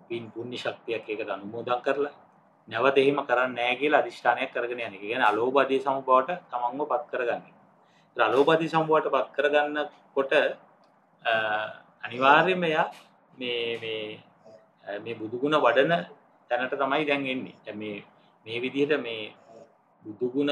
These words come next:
ධම් ගුණ, සංඝ ගුණ, අ, ඉදිරියේ තමයි එයා මේ විදිහට සමාව අරගෙන අලෝභ ආදී සමූහ වෙන්නේ. එතකොට මේ බුදු ගුණ වැඩිල්ල මම හිතනවා ආරම්භ කරන්න හොඳ තැනක් කියලා මෙතන.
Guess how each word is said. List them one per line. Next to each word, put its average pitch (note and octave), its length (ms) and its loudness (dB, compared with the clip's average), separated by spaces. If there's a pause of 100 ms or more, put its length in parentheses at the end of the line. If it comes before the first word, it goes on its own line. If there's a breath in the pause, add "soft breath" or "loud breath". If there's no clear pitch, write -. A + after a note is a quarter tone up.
ධම් B2+ 260 0
ගුණ, C#3+ 200 -2
සංඝ B2+ 320 -8
ගුණ, C#3 180 -4
අ, C#3+ 60 0 (960)
ඉදිරියේ D3+ 640 4
තමයි D3+ 320 0
එයා D3 180 4 (680)
මේ B2+ 220 0
විදිහට C#3 300 0
සමාව C3 380 4
අරගෙන C3+ 300 2
අලෝභ C3+ 280 6
ආදී C3 160 2
සමූහ D3 280 0
වෙන්නේ. G#2 200 -6 (140)
එතකොට B2 260 -8
මේ B2 140 -8
බුදු A2 260 -12
ගුණ C3+ 240 -2
වැඩිල්ල C3+ 420 -2 (720)
මම A#2 100 -14
හිතනවා B2+ 320 0
ආරම්භ B2 380 4
කරන්න C3+ 260 0
හොඳ B2 240 -8
තැනක් C3 360 -4
කියලා C3+ 220 0
මෙතන. B2 300 -6